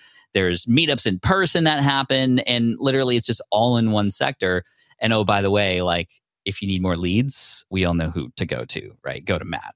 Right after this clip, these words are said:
obviously, 'cause he's the guy. That could be really amazing, you know? And, and I would start in a single sector first. You know, there was a story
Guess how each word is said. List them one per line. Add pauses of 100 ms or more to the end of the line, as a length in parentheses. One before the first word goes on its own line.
obviously,
'cause
he's
the
guy. (580)
That
could
be
really
amazing,
you
know?
And,
and
I
would
start
in
a
single
sector
first.
You
know,
there
was
a
story